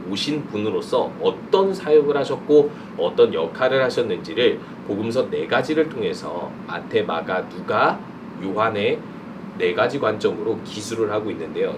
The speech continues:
특히 요한복음은 마지막에, 어, 마지막에 쓴 복음서로 예수님에 대해서 신학적으로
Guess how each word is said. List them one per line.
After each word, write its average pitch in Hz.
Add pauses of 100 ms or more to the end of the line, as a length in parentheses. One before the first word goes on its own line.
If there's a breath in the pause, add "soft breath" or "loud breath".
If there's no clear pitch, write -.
특히 143
요한복음은 120 (240)
마지막에, 98 (480 loud breath)
어, 71 (760)
마지막에 120
쓴 135
복음서로 98
예수님에 107
대해서 117 (140)
신학적으로 -